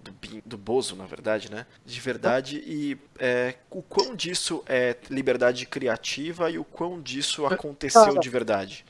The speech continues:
Speaker 2: Uma coi-, uma coisa, é, que eu acho que posso ajudar a responder isso, que eu vi umas entrevistas com eles, não é inspirado só na vida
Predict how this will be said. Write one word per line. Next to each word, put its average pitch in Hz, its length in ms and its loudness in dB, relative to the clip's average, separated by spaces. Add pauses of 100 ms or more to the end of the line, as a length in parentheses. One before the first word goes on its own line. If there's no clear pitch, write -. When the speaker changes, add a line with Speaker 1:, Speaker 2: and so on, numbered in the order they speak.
(140)
Speaker 2:
Uma 226 200 10
coi-, 226 240 10
uma 226 180 10
coisa, 202 420 12
é, 156 540 6 (160)
que - 60 4
eu 156 40 10
acho 139 100 0
que - 40 -20
posso - 200 0
ajudar 139 140 8
a 139 40 12
responder 143 240 10
isso, 139 120 4
que 180 60 10
eu 156 60 10
vi 147 120 10
umas 151 220 12
entrevistas 147 400 6
com 147 140 10
eles, 165 420 6 (220)
não 220 300 12
é 233 100 12
inspirado 208 500 10
só 202 240 6
na 208 100 10
vida 185 320 6